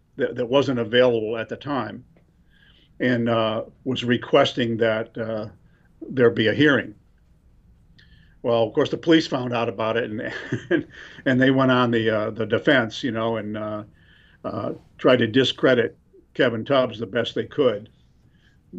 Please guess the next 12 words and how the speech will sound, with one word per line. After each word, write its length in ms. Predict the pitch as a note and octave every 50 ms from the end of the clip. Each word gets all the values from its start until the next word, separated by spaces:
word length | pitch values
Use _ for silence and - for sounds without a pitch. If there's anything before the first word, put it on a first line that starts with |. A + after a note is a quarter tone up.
| - -
But 280 | C#3 B2 C3 C3 D3 D#3
in 100 | C#3 C#3
the 160 | C3+ C3+ D#3
end, 200 | F3 E3+ D3+ D3
the 100 | C3+ C3
judge 340 | A2+ A2+ C#3+ C#3 C#3+ C3+ C3
agreed, 560 | B2+ G#2+ B2+ C3+ D3+ D3+ B2+ B2+ B2 B2 D3
uh, 280 | C#3+ B2+ A#2+ A#2 A2+
to 160 | A#2 - C#3 A#2
hold 280 | A2 B2 B2+ B2 A2+ A#2
the 80 | G#2+
hearing, 500 | G#2+ C3 D#3 D3 B2 G2 F#2 G2+ A#2+ B2